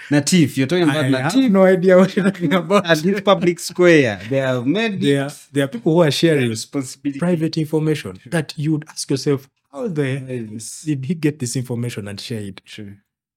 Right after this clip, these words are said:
Speaker 2: I think that that's one of the biggest, um, breaches in security when hiring a virtual assistant, that you're giving them access to stuff. But also, you c-, much as you can give them access to skills, you can, you can train them and expose them.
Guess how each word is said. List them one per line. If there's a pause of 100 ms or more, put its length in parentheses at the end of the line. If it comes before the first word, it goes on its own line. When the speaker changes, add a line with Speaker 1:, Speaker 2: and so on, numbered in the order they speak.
(160)
Speaker 2:
I
think
that
that's
one
of
the
biggest, (140)
um,
breaches
in
security (500)
when
hiring
a
virtual
assistant,
that
you're
giving
them (320)
access (260)
to
stuff.
But
also, (1200)
you
c-,
much
as
you
can
give
them
access
to
skills,
you
can,
you
can
train
them
and
expose
them.